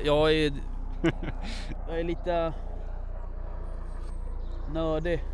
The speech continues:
Speaker 2: Ja, men, ehm,
Speaker 1: Ja, en Eurocopter var det visst.
Speaker 2: Jaha, ja, det ser
Speaker 1: Ja,
Speaker 2: man.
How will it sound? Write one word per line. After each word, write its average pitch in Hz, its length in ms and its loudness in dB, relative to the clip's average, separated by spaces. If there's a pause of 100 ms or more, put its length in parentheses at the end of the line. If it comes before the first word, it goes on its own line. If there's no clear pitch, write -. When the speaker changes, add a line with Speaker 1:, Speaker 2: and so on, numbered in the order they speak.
(280)
Speaker 2:
Ja, 139 300 4 (160)
men, 151 220 2
ehm, 147 480 4 (360)
Speaker 1:
Ja, 143 100 -2
en 165 80 0
Eurocopter 175 600 6
var 147 160 6
det 143 60 4
visst. - 400 0
Speaker 2:
Jaha, 127 260 0 (320)
ja, 131 240 0 (540)
det 135 60 -6
ser 147 100 2
Speaker 1:
Ja, 135 60 6
Speaker 2:
man. 127 160 2